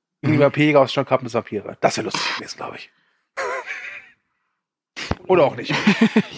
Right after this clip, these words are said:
Speaker 3: Nee, nee, geht. Aber hattet ihr auch das Gefühl, weil wir vorhin schon über die Musik gesprochen haben, ich fand, die war sehr arg angelehnt an From Dusk Till Dawn.
Speaker 1: Also wie gesagt, wie schon,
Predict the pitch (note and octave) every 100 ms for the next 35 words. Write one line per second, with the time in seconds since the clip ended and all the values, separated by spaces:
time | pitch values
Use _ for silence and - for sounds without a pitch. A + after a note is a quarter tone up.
0 | - C3+ B2+ A#2+ B2 C3+ A#2+ G#2+ G#2+ -
1 | D3+ G#3 B3 A#3 - - - G3 - -
2 | C#3 D3+ D3 F3+ D3+ C#3+ D3+ F3 E3 D3+
3 | - F3 B2 B2 B2 B2 D#3+ - A#2+ A2
4 | G#2+ G2+ A#2 - F#2+ - F#2+ F#2+ F#2 G2
5 | C#3+ - _ _ _ _ _ _ _ _
6 | - - D3+ D3 B2 G#2+ G#2+ C3+ B2 A#2+
7 | - A#2+ C#3+ C#3 C3 A#2+ A#2 - G#2 -
8 | - G2 - D#2 - _ _ _ _ -
9 | B2+ D3+ F#3 E3+ F3+ F#3+ _ C3+ D3 -